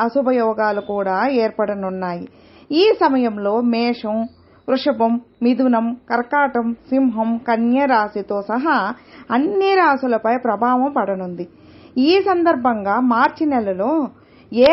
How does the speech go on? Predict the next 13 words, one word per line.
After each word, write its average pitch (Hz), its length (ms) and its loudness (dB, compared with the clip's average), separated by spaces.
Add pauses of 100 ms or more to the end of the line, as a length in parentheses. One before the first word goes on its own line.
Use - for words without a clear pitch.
(160)
రాశుల 311 340 0 (100)
వారికి 220 300 -2 (120)
ఎలాంటి 311 400 0
ఫలితాలు 226 460 -2 (100)
రానున్నాయనే 220 960 0 (720)
ఆసక్తికరమైన 226 920 0 (120)
విషయాలని 208 600 -2 (120)
ఇప్పుడు 214 260 -6 (100)
మనం 190 180 -2 (140)
తెలుసుకున్నాం. 180 640 -6 (1200)
మేషరాశి 320 760 2
వారికి, 220 400 -2 (540)
ఈ - 20 4